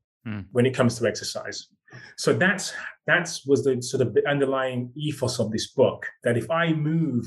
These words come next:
Speaker 2: like the animal that I am, if I reference the animal kingdom, if I take part in all of these different movement patterns,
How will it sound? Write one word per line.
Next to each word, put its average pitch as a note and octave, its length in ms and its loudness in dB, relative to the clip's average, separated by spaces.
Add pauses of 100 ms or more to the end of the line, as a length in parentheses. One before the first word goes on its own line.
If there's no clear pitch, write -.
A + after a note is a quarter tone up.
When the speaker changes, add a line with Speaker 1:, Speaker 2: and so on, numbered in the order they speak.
Speaker 2:
like A#2+ 200 -6
the A#2 120 0
animal A#2+ 380 2
that A2 140 -2
I G#2+ 80 -6
am, G#2 260 -10 (220)
if - 140 -6
I C#3 100 6
reference C3 560 2
the B2 100 0
animal A#2+ 300 2
kingdom, G2+ 440 -4 (120)
if A2+ 160 -4
I C3 80 6
take - 340 0
part C3 280 0
in A#2+ 100 2
all A#2+ 140 4
of A2 80 0
these A2+ 160 0
different B2 320 -8
movement A2+ 260 -4
patterns, - 600 -12